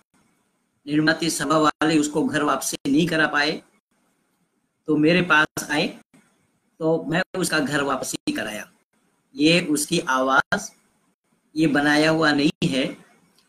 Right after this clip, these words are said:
ये आप लोगों के सामने जीते जागता प्रमाण है। पहला जो दिया वो शकील अहमद, जो रांची का रहने वाला है, उसको किस तरीके से वैदिक धर्मी बनाया, ये मैं केवल नमूना दे रहा हूँ। ऐसे ही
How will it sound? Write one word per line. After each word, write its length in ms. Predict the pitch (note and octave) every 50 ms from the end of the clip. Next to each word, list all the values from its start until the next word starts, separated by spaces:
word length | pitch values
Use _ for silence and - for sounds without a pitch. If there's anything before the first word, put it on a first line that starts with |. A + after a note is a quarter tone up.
| _ _ -
ये 80 | D#3 F3
आप 320 | - D3 D3+ D#3 D#3 D3+
लोगों 140 | D#3 D3 - - -
के 80 | D3 C#3+
सामने 360 | - - C3+ D3 D3 D3+ D#3
जीते 300 | D3 - C3 B2+ - D3+ D3
जागता 380 | C3+ C3 B2+ - - - D3+
प्रमाण 400 | B2+ - B2 A2+ A#2 B2+ C3 B3+
है। 140 | - C#3 D3+ - - - _ _ _ _ _ _ _ _ _ _ _ - - -
पहला 280 | C#3 C#3 D3 D#3 D#3+ D#3+
जो 160 | D3 D#3 D3+
दिया 240 | C#3 C3+ D#3 E3+ F#3
वो 360 | F3+ D#3 D#3 D#3+ D#3+ - - _ _ _ _ _ -
शकील 400 | - - F3+ - E3+ E3+ F3 F3
अहमद, 380 | C#3 C#3 D3 D3 D#3 D3+ D3+ - _ _ - - -
जो 120 | C#3 C#3+
रांची 320 | C3 C3+ C#3+ C3+ - D#3+ C#3+
का 140 | - C3 C3
रहने 260 | B2 A#2+ A#2 A#2+ A#2
वाला 280 | A2 A2 A2 A2 A2 - - -
है, 80 | E3
उसको 260 | F3+ - - - D3+ -
किस 240 | D3 D3 - -
तरीके 340 | - C3+ C3 B2+ - - B2+
से 120 | B2 - A#2+
वैदिक 340 | A2+ A#2 A#2 A2+ A#2+ G#2+ G#2
धर्मी 200 | A2+ A2 B2 C3+
बनाया, 340 | A#2 G#2 G2+ G#2 - - _ _ _ _ _ _ _ _ _ _ _ _ _ _ _ _ _ _ D#3+
ये 80 | E3
मैं 160 | E3 F3+ F3 F3
केवल 320 | F3+ F3 F3 F3+ F3 E3
नमूना 360 | E3 D#3+ D#3+ E3+ F3 F3 F3+
दे 180 | E3+ E3 F3 F3+
रहा 280 | F3 D#3 - - F#3 E3+
हूँ। 320 | D#3 C#3 A#2+ G2+ - - -
ऐसे 240 | C#3 D3+ D3+ E3+ F3
ही 240 | F3 F3 F3+ -